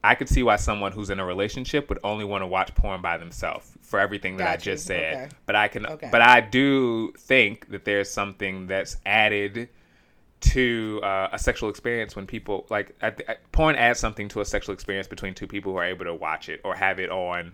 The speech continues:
Speaker 1: when it's going on.
Speaker 2: Yeah, man. I definitely agree with that.
Speaker 1: Like, we have talked about it on the show before, where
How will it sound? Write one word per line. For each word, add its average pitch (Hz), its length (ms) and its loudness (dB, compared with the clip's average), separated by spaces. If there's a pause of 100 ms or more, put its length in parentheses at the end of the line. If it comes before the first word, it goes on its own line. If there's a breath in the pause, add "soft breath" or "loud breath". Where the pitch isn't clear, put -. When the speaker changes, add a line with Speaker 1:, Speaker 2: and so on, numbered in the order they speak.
Speaker 1:
when 92 180 -12
it's 90 100 -14
going 82 280 -12
on. 69 220 -14 (380)
Speaker 2:
Yeah, 285 240 -12
man. 247 360 -12 (440)
I 185 40 -20
definitely 202 540 -16
agree 202 220 -14
with 175 120 -16
that. 156 260 -16 (260)
Speaker 1:
Like, 82 100 -16
we 98 100 -10
have 92 120 -6
talked 117 240 -2
about 90 240 -2
it - 180 -12 (300)
on 95 180 -6
the 87 80 -10
show 92 260 -4
before, 85 680 -4 (640 soft breath)
where 87 480 -2